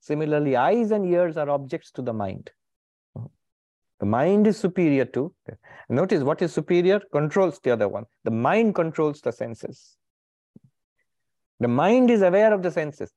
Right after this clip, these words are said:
The eyes cannot see the mind, but the mind is aware of the eyes. Ears cannot hear the mind, but the mind is aware of the fu-, ears and the functioning of the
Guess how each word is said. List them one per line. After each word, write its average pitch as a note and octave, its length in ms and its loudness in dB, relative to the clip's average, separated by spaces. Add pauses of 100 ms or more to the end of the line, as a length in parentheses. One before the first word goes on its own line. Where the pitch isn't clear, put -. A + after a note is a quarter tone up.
(120)
The - 160 -2
eyes G3+ 300 2
cannot A3 300 -2
see A3+ 100 -4
the G#3 140 0
mind, E3 280 -10 (1200)
but C3 100 -2
the C#3+ 60 0
mind F#3+ 240 0
is F3+ 80 -2
aware F3+ 260 2
of D#3 100 -6
the C3 140 -6
eyes. G#2+ 340 -12 (720)
Ears G3 340 4
cannot G3 260 0
hear F3 220 2
the F#3+ 160 0
mind, C3+ 360 -6 (800)
but C3 100 -6
the C3 60 0
mind F#3+ 280 0
is F#3 100 0
aware F3 280 0
of E3 120 -4 (200)
the C3+ 200 -6
fu-, C3+ 200 -2
ears C#3+ 340 0
and C3+ 100 -6
the - 60 -6
functioning B2 480 -4
of A2 100 -6
the G#2 80 -6